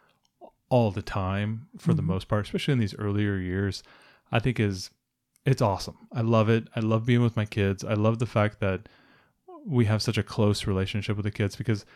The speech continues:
Speaker 1: you know, we've run through the thought experiments of me going back to work, and it's
Speaker 2: Mm-hmm.
Speaker 1: like, "Well, if I'm going back to work and you're working, we need preschool care,
Speaker 2: Pre-, yeah, pre-
Speaker 1: and then after school care,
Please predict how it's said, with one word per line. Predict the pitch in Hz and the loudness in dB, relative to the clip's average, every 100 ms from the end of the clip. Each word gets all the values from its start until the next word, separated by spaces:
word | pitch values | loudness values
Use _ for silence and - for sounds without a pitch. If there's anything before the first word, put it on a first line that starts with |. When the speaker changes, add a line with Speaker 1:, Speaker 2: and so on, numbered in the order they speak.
| _ _ _ _ _ _ _ _ - | _ _ _ _ _ _ _ _ -4
Speaker 1:
you | 113 | 0
know, | 101 107 127 | 0 0 2
we've | 120 127 | 4 6
run | 131 123 | 6 6
through | 113 110 | 4 2
the | 104 | 4
thought | 107 107 | 4 4
experiments | - - 92 90 | 2 -2 -4 -4
of | 90 | -6
me | 95 95 | -4 -2
going | 98 92 | -2 -2
back | 90 85 | -2 -4
to | - | -6
work, | 92 98 90 - - | -4 -2 -4 -8 -2
and | 156 98 | 0 2
it's | 95 | 0
Speaker 2:
Mm-hmm. | - | 0
Speaker 1:
like, | 95 - | -2 0
"Well, | 95 - - | -2 -4 -10
if | 113 107 | -6 0
I'm | 113 | 2
going | 123 107 | 2 2
back | 98 95 | 2 -2
to | 95 | -2
work | 92 - | -4 -4
and | 87 | -2
you're | 104 | 0
working, | 101 92 - 92 92 _ _ _ - | 0 0 -2 -6 -8 _ _ _ 0
we | 120 | 2
need | 104 - _ _ _ | 0 -2 _ _ _
preschool | - 120 113 - 139 135 | 0 2 2 0 -2 -2
care, | - 143 143 143 131 | -2 -2 0 -4 -2
Speaker 2:
Pre-, | 175 175 | 0 2
yeah, | - 147 | 2 0
pre- | - 120 | 4 4
Speaker 1:
and | 117 | 6
then | 117 120 | 4 2
after | 104 107 - | -2 -2 -2
school | 117 - 123 | -2 0 0
care, | 123 139 139 143 | 2 2 4 2